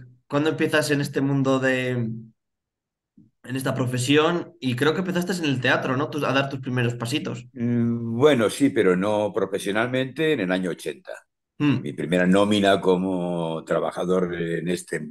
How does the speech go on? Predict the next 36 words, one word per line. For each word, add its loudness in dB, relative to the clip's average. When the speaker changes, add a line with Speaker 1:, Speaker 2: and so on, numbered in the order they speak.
Speaker 2:
campo, 0
en -2
este -6
mundo, -2
es -6
Speaker 1:
Sí. 2
Speaker 2:
enero 2
del 2
ochenta, -6
que -4
es -2
en 0
doblaje, 0
es -8
en -8
Voz -2
de -2
España -4
en -8
Barcelona. -8
Previamente 2
ya 6
había 6
hecho 0
teatro 0
amateur, 0
teatro -2
de -6
Speaker 1:
Correcto. -4
Speaker 2:
guerrillas, 2
teatro -2
en -4
la -4
calle, 2
en -4
fin, -8